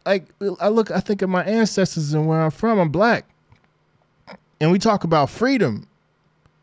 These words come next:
And we talk about, like, I'm the only, like, people talk about, like, they might be the first in the gener-, in their, like, family to go to college and stuff like that. I'm the first one to, like, this whole international thing, like, that ain't a part of my family.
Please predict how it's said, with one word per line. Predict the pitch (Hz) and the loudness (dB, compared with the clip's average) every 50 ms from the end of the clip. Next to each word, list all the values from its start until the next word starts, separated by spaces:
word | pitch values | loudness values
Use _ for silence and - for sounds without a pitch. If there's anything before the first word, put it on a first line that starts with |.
| _ _ _ _ _ _ _ _ _ _ _ - | _ _ _ _ _ _ _ _ _ _ _ -2
And | 160 175 | 0 2
we | 185 | 2
talk | 185 220 208 202 180 | 4 4 2 2 2
about, | 180 170 180 170 160 156 | 2 2 2 2 2 2
like, | 165 165 156 147 127 - _ _ _ _ | 2 2 2 0 -2 -6 _ _ _ _
I'm | 165 202 226 233 | -2 0 2 2
the | 220 208 | 2 2
only, | 156 196 214 214 202 | 2 2 2 2 2
like, | 180 175 160 | 2 2 0
people | - 196 196 185 175 | 0 -2 -4 -4 -2
talk | - 175 165 156 | 0 0 0 0
about, | 156 151 151 147 | 0 0 0 2
like, | 143 139 131 | 2 2 2
they | 143 143 | 0 0
might | 147 147 143 139 | 0 0 0 0
be | 135 127 | -2 -4
the | 123 | -4
first | 120 - 151 143 139 - 139 | -2 0 0 0 0 -2 -6
in | |
the | 135 127 | -6 -4
gener-, | 120 135 139 135 127 80 | -4 -4 -4 -4 -6 -6
in | 110 127 120 | -6 -6 -4
their, | 120 123 123 123 123 120 | -2 -2 -2 0 0 -2
like, | 120 120 117 113 110 95 - | 0 -2 -2 -2 -4 -8 -12
family | - - - 135 139 139 135 131 123 | -20 -10 -6 -4 -2 -2 -2 -2 -4
to | 120 110 | -4 -2
go | 120 120 | -2 -4
to | 117 | -4
college | - - 165 156 151 151 139 | -2 0 2 2 2 2 2
and | 135 | 0
stuff | 127 - 135 127 | -2 -2 -2 0
like | 131 123 | 0 0
that. | 123 117 - - - - - | 0 -2 -2 -4 -14 -16 -6
I'm | - 175 220 269 | -2 -2 0 0
the | 247 220 | 0 -2
first | - - - 208 208 202 196 - 180 | -4 -4 0 2 2 2 0 -2 -4
one | 180 185 180 180 170 | -2 -2 -2 0 -2
to, | 160 160 | -4 -4
like, | 156 160 160 151 135 123 127 | -2 -2 -2 -2 -4 -4 -4
this | 147 175 - | -6 -4 -2
whole | - 208 196 151 | -2 -2 -2 -2
international | 151 185 190 185 147 143 151 175 196 208 196 - 196 196 196 185 | -2 -4 -4 -6 -4 -2 0 2 2 2 0 0 0 0 0 0
thing, | - - 214 214 208 208 | 0 0 0 2 2 2
like, | 196 170 139 135 | 2 0 2 2
that | 202 214 247 | 2 2 2
ain't | 226 214 190 170 - - | 0 0 -2 -2 -4 -10
a | 113 | -10
part | 113 - - 214 202 190 - - | -8 -4 0 0 0 0 0 -4
of | 131 127 | -10 -8
my | 135 160 165 156 135 120 | -8 -4 -4 -4 -4 -6
family. | 151 - - 170 214 247 202 151 120 95 - | -8 -8 -6 -4 -2 -2 -2 -2 -2 -6 -8